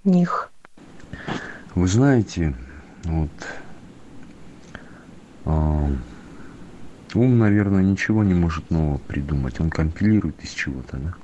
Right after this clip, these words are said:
Speaker 2: И действительно, многие, многие вещи, вот я и по себе замечал, многие вещи не видишь, не понимаешь, не осознаешь. Потом раз такое сказали, вот, а вот так можно.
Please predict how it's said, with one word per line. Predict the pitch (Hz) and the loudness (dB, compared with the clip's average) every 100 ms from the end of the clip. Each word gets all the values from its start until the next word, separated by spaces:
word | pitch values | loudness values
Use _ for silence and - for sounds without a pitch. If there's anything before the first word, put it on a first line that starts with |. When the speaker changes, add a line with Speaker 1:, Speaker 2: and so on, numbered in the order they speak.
| - - - - - - - - - - - - - - - - - | -18 -20 -20 -18 -20 -18 -18 -20 -20 -18 -20 -20 -20 -18 -18 -10 0
Speaker 2:
И | 85 | 0
действительно, | 80 82 - 139 131 98 82 | 2 -2 2 2 4 2 4
многие, | 85 87 80 80 76 | 4 2 2 2 4
многие | 82 101 82 82 | 4 2 2 0
вещи, | 87 110 - | 2 2 0
вот | 78 76 | -4 0
я | 78 78 | 0 0
и | |
по | - - | -2 -4
себе | - 82 107 | -2 0 0
замечал, | 95 87 82 - 76 | 2 2 0 0 0
многие | 73 78 78 76 | 0 0 0 0
вещи | 71 87 - 73 | 0 0 0 -4
не | 71 73 | -2 0
видишь, | 87 80 - | 0 0 -2
не | 71 | -2
понимаешь, | - 69 71 80 73 - | -2 -2 0 2 0 -2
не | 69 | -6
осознаешь. | 67 - 65 69 73 76 - - - - - - - - - - - | -6 -8 -6 -2 0 -2 -4 -10 -12 -14 -16 -16 -16 -16 -12 -12 -6
Потом | 82 78 | -4 0
раз | 101 | 0
такое | - 76 73 69 65 - - - | -2 -6 -4 -6 -6 -12 -18 -16
сказали, | - - 71 73 67 65 | -10 -4 0 0 0 -4
вот, | 62 57 - - - - - | -8 -14 -18 -20 -20 -20 -6
а | 73 | -2
вот | 80 | -2
так | - 80 - | -2 -4 -4
можно. | 69 65 | -8 -8